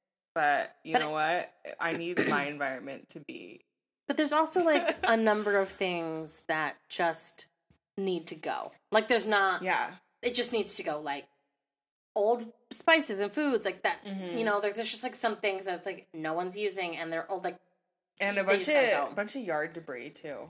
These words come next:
Speaker 2: Yeah, so there's, like, a lot of things that aren't necessarily, like,
Speaker 1: Mm-hmm.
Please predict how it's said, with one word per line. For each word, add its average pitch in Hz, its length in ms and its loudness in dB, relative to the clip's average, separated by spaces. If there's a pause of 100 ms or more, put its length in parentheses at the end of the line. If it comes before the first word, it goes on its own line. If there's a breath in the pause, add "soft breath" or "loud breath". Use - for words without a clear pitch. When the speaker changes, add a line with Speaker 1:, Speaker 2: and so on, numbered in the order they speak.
Speaker 2:
Yeah, 302 260 2
so 277 140 -2
there's, 285 140 0
like, 311 160 4
a 269 60 2
lot 240 220 6
of 226 120 0
things 196 380 -2
that 180 100 0
aren't 185 260 2
necessarily, 175 540 -2
like, 147 340 -6 (320)
Speaker 1:
Mm-hmm. 165 380 -12